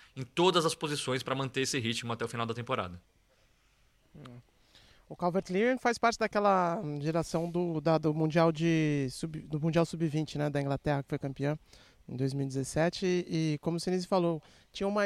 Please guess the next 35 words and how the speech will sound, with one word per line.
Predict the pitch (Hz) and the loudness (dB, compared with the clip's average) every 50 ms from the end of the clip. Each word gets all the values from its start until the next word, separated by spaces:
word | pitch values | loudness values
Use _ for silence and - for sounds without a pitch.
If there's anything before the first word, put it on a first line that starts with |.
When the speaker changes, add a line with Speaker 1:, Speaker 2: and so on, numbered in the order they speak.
| 196 190 190 | 0 0 -2
Speaker 2:
uma | 185 190 185 | -2 -2 -2
expectativa | 170 - - 196 185 175 - - - 196 180 170 - 196 190 180 | -2 -4 -4 -6 -6 -6 -10 -6 -4 -4 -2 -2 -2 -2 -2 -2
grande | 165 175 185 175 175 | -2 -2 -4 -4 -4
dele | 160 170 185 208 214 226 214 - _ _ _ _ _ _ _ _ _ _ _ - | -4 -4 -4 -4 -4 -4 -8 -10 _ _ _ _ _ _ _ _ _ _ _ -10
e | - 165 170 175 175 175 170 170 165 151 | -6 -4 -2 -2 0 0 0 -2 -2 -2
demorou | 156 185 202 208 202 190 202 214 | -2 -2 0 0 2 2 0 0
pra | - 202 | 0 0
ele | 175 160 | 0 0
aparecer, | 156 - - 156 151 143 - - 156 | -2 -2 -2 -4 -4 -4 -6 -6 -6
né? | 147 143 143 | -6 -6 -8
Esse | - - | -8 -6
ano | 160 160 170 | -6 -6 -6
agora | 165 156 175 180 190 190 196 190 - _ | -4 -4 -4 -4 -4 -4 -6 -8 -12 _
começou | - 185 185 190 185 - 208 190 | -6 -4 -4 -2 -2 -2 -4 -2
bem | 175 196 202 | -2 -2 -2
a | 202 | -2
temporada. | 190 202 202 196 - 214 196 165 156 147 139 | -2 -4 -6 -4 -2 0 0 2 2 0 -2
Vamos | 143 147 160 160 | -4 -4 -4 -4
ver | 170 | -6
se | - - | -6 -4
vai | 180 190 190 185 180 | -2 -2 0 0 0
manter | 180 180 180 175 - - 180 180 | 0 -2 -2 -2 -2 -2 0 0
o | 175 160 | 0 0
rit-, | 139 139 143 139 - - - | -2 -4 -6 -10 -10 -12 -10
o | 147 143 | -8 -6
ritmo | 139 139 151 147 - - 175 | -6 -4 -6 -6 -8 -8 -6
ou | 180 180 | -6 -4
não. | 156 143 127 120 - _ - - | -4 -6 -8 -10 -14 _ -20 -16
Mas | 139 135 135 135 135 135 127 - | -12 -10 -8 -6 -6 -6 -8 -8
pelo | - 151 147 147 | -6 -6 -4 -4
menos | 143 147 156 160 | -4 -4 -4 -6
esses | 165 165 - - 165 156 - | -8 -8 -10 -12 -12 -12 -10
primeiros | - 160 165 165 160 160 147 | -10 -8 -6 -6 -6 -6 -4
jogos | 160 160 170 170 - - | -4 -4 -4 -6 -6 -6
tem, | 190 196 190 190 185 180 | -4 -4 -4 -4 -6 -8